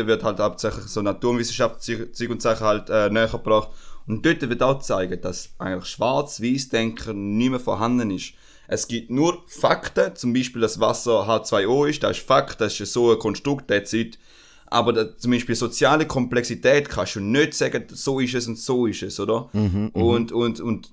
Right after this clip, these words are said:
Speaker 1: durch das, dass man auch so die, die schönen, ähm, klischeehaft Graustufen wollen aufzeigen, kann man auch sagen, Digitalisierung hat die Vorteile, plus, minus,
Speaker 2: Mhm.
Speaker 1: was sie können bringen, aber die br-, birgen auch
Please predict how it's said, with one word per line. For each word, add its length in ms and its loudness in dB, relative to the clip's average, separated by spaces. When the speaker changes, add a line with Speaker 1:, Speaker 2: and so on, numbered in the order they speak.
Speaker 1:
durch 160 -2
das, 120 6
dass 160 4
man 140 0
auch 140 2
so 80 -6
die, 360 -2
die 140 -2
schönen, 420 6
ähm, 600 -2
klischeehaft 520 0
Graustufen 680 2
wollen 360 0
aufzeigen, 680 0
kann 160 2
man 160 6
auch 60 -10
sagen, 280 2
Digitalisierung 680 0
hat 160 -2
die 140 2
Vorteile, 760 2
plus, 300 2
minus, 340 4
Speaker 2:
Mhm. 60 -6
Speaker 1:
was 120 0
sie 60 -6
können 200 0
bringen, 300 2
aber 220 2
die 140 4
br-, 180 2
birgen 300 2
auch 280 2